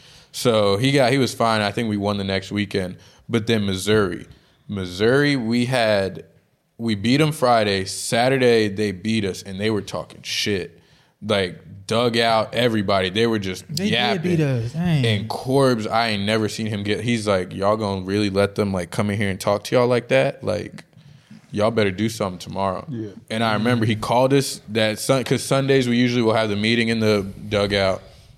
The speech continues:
Speaker 1: Calls us in the dugout, and he's like, "I want somebody to run in they dugout." Like, run in they dugout.
Speaker 2: Dang, where was I, brother? I don't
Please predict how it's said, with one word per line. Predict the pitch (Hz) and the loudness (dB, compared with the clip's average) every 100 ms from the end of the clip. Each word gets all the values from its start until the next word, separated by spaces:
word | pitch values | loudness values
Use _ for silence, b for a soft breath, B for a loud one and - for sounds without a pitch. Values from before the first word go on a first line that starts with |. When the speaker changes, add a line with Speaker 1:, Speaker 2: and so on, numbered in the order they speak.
| - - | -20 -4
Speaker 1:
Calls | 107 107 | 0 0
us | 104 | 0
in | 110 | -4
the | 101 | -2
dugout, | 101 101 98 95 101 B B B _ | 0 0 2 0 -2 B B B _
and | 101 | -6
he's | 95 | 0
like, | 92 | 2
"I | 92 | 2
want | 95 107 107 | 2 0 0
somebody | 107 101 98 98 95 | -4 0 0 0 -2
to | 92 90 - _ _ | -4 -6 -10 _ _
run | 104 98 98 | -10 -4 -2
in | 98 | -2
they | 101 | -2
dugout." | 107 135 117 95 - _ _ _ _ _ _ - _ - | 2 0 0 -8 -14 _ _ _ _ _ _ -20 _ -14
Like, | - 87 - _ 175 - - | -12 -12 -16 _ -20 -18 -10
run | 104 107 117 | -2 0 0
in | 110 | 0
they | 113 110 | 0 2
dugout. | 113 104 92 73 | 2 2 0 -4
Speaker 2:
Dang, | 117 | -6
where | 262 | -4
was | 170 | -4
I, | 233 135 | -2 -4
brother? | 110 156 175 | -4 -8 -8
I | |
don't | 262 | -6